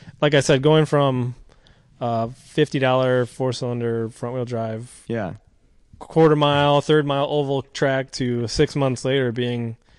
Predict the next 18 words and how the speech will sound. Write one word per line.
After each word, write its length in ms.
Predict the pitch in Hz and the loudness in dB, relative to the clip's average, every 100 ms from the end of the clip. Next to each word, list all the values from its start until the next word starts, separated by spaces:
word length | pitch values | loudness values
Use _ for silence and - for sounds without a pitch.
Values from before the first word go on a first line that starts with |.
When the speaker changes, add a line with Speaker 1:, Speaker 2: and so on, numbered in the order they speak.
| _ _ _ _ | _ _ _ _
Speaker 1:
in 160 | 131 110 | -10 -8
a 180 | 104 107 | -8 -8
five 280 | 123 117 | -6 -6
hundred 180 | 117 120 | -6 -8
fifty 220 | 107 113 110 | -10 -10 -8
horsepower 640 | 117 113 - 110 110 107 | -8 -8 -8 -6 -6 -8
G 200 | 107 127 | -6 -6
T 160 | 117 123 | -4 -4
R, 200 | 117 117 | -2 -4
Speaker 2:
<laughs> 20 | |
Speaker 1:
G 160 | 123 143 | -2 -2
T 160 | 147 | -2
three 320 | 131 139 139 139 | -8 -4 -4 -4
car 380 | - 113 117 | -4 -4 -4
at 160 | 120 123 | -6 -6
Monza 640 | 131 131 127 123 120 110 107 | -4 -2 -2 -2 -2 -2 -4
is, 100 | 113 | -6
like, 280 | 104 98 | -6 -8